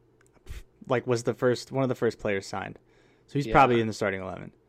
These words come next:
Speaker 2: Yeah, that, that's fair.
Speaker 1: Uh, Jack Thompson, first goal
Speaker 2: Yeah,
Speaker 1: scorer,
Speaker 2: same
Speaker 1: probably
Speaker 2: pos-
Speaker 1: started.
Speaker 2: Yeah.
Speaker 1: Um, goodness.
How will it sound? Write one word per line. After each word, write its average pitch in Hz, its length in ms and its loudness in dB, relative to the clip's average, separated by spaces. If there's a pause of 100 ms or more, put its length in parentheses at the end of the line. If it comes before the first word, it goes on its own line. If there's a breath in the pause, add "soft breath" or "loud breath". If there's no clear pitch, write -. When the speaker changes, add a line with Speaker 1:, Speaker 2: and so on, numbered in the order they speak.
(680 soft breath)
Speaker 2:
Yeah, 104 220 -8
that, 117 120 -14
that's 139 200 -10
fair. 98 320 -10 (560 soft breath)
Speaker 1:
Uh, 131 680 -2
Jack 127 260 2
Thompson, 107 520 -2 (720 soft breath)
first 120 260 -2
goal - 140 2
Speaker 2:
Yeah, 117 100 0
Speaker 1:
scorer, 113 360 0
Speaker 2:
same - 160 -2
Speaker 1:
probably 101 180 -2
Speaker 2:
pos- - 80 -8
Speaker 1:
started. 104 340 0 (600)
Speaker 2:
Yeah. 107 380 -8 (300)
Speaker 1:
Um, 123 840 2 (2000 soft breath)
goodness. 101 600 -8